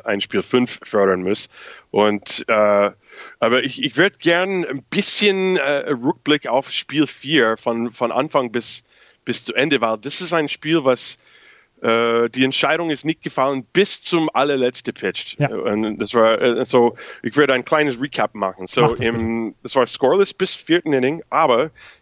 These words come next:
Speaker 1: in den ersten Inning für die Capitals, die haben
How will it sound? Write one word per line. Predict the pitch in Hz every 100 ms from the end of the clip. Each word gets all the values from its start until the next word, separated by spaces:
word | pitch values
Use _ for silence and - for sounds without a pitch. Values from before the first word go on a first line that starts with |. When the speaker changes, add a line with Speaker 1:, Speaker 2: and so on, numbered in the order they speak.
| -
Speaker 1:
in | 131
den | 127 123 -
ersten | 147 185 143
Inning | 107 104 131
für | -
die | 104
Capitals, | - 160 117 101 -
die | 123
haben | 123 117 110